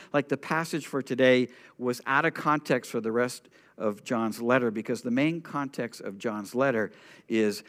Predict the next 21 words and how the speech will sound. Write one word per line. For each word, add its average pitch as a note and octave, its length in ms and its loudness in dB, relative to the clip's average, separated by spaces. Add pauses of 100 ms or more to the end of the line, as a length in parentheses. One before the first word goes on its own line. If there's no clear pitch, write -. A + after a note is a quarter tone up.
that G#2 280 -2
God G#2 480 -4 (180)
is G2 520 -4 (140)
love. F2+ 680 -10 (120)
God A2 360 -8
is G2 340 -10
love. D#2+ 460 -10 (2250)
And A2 140 -2
if G2 120 -6
God G#2+ 260 -2
is G#2+ 200 -4
love, F#2 500 -4 (800)
then A2 160 -4
it F#2 120 -4
logically G2+ 520 -2
follows F#2 520 -6
that F2+ 160 -10
we F#2+ 380 -6 (260)
should F#2+ 520 -6 (260)
love E2+ 500 -6 (1120)
too. E2+ 440 -4